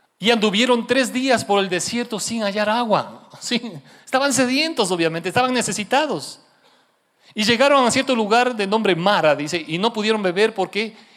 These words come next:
eran aguas amargas", y por eso el nombre. Entonces el pueblo, y déjeme decir esto, cuando hay amargura, viene la murmuración. ¿Sí?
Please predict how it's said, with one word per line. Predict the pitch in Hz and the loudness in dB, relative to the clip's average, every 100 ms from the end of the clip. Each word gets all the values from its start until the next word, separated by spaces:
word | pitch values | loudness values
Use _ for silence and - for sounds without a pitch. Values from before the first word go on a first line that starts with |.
| - | -4
eran | 196 196 | -2 0
aguas | 196 220 202 | 0 0 0
amargas", | 208 240 240 170 | 0 -2 0 -4
y | 160 | -4
por | 180 | -6
eso | 185 | -4
el | 185 | -2
nombre. | 202 254 226 156 117 - _ _ _ _ _ _ _ _ _ | 2 2 2 -2 -4 -16 _ _ _ _ _ _ _ _ _
Entonces | 185 196 247 233 | -4 0 2 2
el | 214 | 2
pueblo, | - 262 196 165 | 2 2 4 0
y | 151 | -2
déjeme | 175 190 180 | -2 -2 -2
decir | 175 190 | -2 -2
esto, | 180 - 143 143 - _ | -2 -2 -8 -8 -18 _
cuando | - 139 156 | -8 -4 -2
hay | 196 | -2
amargura, | 185 165 135 117 - - | -2 -2 -2 -2 -6 -10
viene | 131 135 | -8 -6
la | 120 | -6
murmuración. | 113 117 113 113 - 104 85 - _ _ _ _ _ _ _ _ | -6 -6 -6 -8 -8 -12 -16 -20 _ _ _ _ _ _ _ _
¿Sí? | - 156 | -6 -6